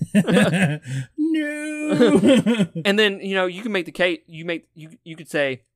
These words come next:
Speaker 2: "Well, Batman would never catch himself on fire." Yeah, but this is literally his first
Speaker 1: <laughs>
Speaker 2: night out. <laughs>
Speaker 1: This is, this is beginning Batman.
Speaker 2: Yeah. So he's
Speaker 1: This
Speaker 2: al-, he's allowed to make some mistakes.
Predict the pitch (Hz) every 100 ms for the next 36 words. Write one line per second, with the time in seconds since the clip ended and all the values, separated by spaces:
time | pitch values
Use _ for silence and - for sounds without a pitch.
0 | - 107 85 117 160 113 110 107 107 113
1 | - 101 104 101 98 98 101 131 _ _
2 | _ 127 143 113 107 104 _ _ _ _
3 | _ 143 139 139 117 127 127 139 156 160
4 | _ _ _ 131 - - 156 143 - -
5 | 139 127 - 160 180 139 131 120 123 104
6 | - 160 190 190 170 170 143 - 139 151
7 | 160 127 110 117 92 82 82 69 120 165
8 | 208 139 - _ _ - 139 135 240 359
9 | 339 233 262 262 254 240 - 208 190 180
10 | - -